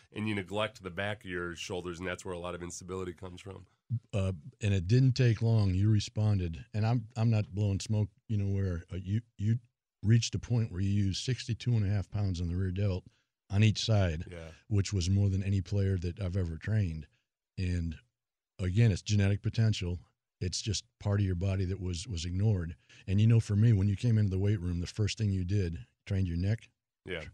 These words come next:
Speaker 2: trained your trapezius. Uh, that was our priority. After that, in the upper body, it was the shoulder capsule. And that's why every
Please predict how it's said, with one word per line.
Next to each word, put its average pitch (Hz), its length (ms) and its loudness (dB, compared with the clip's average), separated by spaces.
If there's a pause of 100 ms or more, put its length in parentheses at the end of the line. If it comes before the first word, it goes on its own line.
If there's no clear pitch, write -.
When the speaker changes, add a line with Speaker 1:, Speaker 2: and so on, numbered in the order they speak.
(100)
Speaker 2:
trained 101 200 2
your 90 80 -2
trapezius. 87 720 -2 (580)
Uh, 85 200 -6 (400)
that 98 180 -4
was 92 140 -2
our 95 100 0
priority. 95 640 0
After 107 320 -2
that, 107 360 2
in 87 80 -4
the 95 140 0
upper 98 160 -2
body, 98 320 0
it 107 100 -2
was 85 160 -6
the - 80 -8
shoulder 113 300 -2
capsule. 78 480 -8 (140)
And 87 80 -4
that's 92 160 -4
why 87 180 -6
every 113 400 4